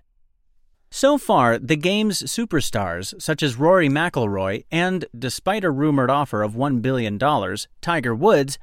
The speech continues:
have shunned the Saudi schism. The Live opener was won by Charles Schwartzel, currently ranked world number one twenty-six. But other P G A players, most notably Phil Mickelson,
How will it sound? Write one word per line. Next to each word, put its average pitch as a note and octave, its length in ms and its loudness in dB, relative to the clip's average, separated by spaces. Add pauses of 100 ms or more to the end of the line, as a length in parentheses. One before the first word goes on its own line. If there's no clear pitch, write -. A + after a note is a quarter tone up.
have F#3+ 220 -2
shunned F#3+ 380 0
the G#2+ 160 -4
Saudi B2 320 0
schism. G2 460 -4 (600)
The B2+ 100 4
Live E3+ 380 4
opener C3 420 2
was C#3 160 0
won D3+ 260 2
by B2+ 140 2
Charles D#3 460 2
Schwartzel, E3 500 2 (140)
currently F#3 340 2
ranked D#3 340 0
world E3 460 2
number B2+ 320 0
one D3+ 240 -2
twenty-six. - 720 -4 (640)
But G#3 140 4
other C4+ 240 2
P G3+ 200 0
G D#3+ 240 4
A C3+ 100 4
players, B2+ 580 0 (140)
most C#3 280 2
notably D3+ 460 2
Phil G3+ 300 -2
Mickelson, F3 680 -2